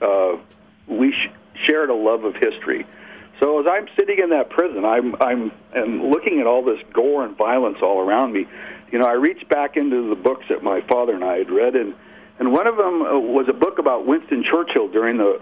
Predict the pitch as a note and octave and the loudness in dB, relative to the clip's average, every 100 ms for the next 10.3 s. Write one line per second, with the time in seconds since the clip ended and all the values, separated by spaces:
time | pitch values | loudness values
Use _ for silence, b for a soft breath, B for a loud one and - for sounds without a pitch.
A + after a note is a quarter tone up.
0 | - A2 A#2 C#3 E3+ B2 B2 A#2 B2 - | -2 -2 0 2 2 0 0 0 0 0
1 | D#3 C#3+ E3+ D#3 B2 B2 B2+ C3+ C3+ C#3+ | 0 2 2 2 0 2 2 2 0 2
2 | D#3 E3 C3+ D3 C3+ - B B B B | 2 0 0 0 0 -6 B B B B
3 | B - F3 - F3 C#3+ C#3 C3 A#2+ B2 | B -2 0 0 -2 0 0 0 0 2
4 | C#3 E3+ E3 A#2+ A2 - A#2+ G#2 - B2 | 2 0 -2 -4 -4 -2 -2 0 0 -2
5 | - - C#3 B2+ A#2 G#2+ G#2 G2+ F2+ - | -2 -2 0 2 2 2 2 0 -2 -4
6 | - - - - C#3+ C3+ A#2 - G#2+ - | -6 -6 -4 0 0 0 -2 0 0 0
7 | - B B B B B B2+ B2+ B2+ B2 | -4 B B B B B -2 0 0 0
8 | C#3 C#3+ D3 D3 - _ _ - C3+ F3+ | 0 2 2 0 -4 _ _ -2 0 2
9 | A#3+ B3 G#3 - - A#3+ C#4 G3 C3+ - | 0 -2 -6 -8 -2 0 2 2 0 0
10 | A2 - | -2 -2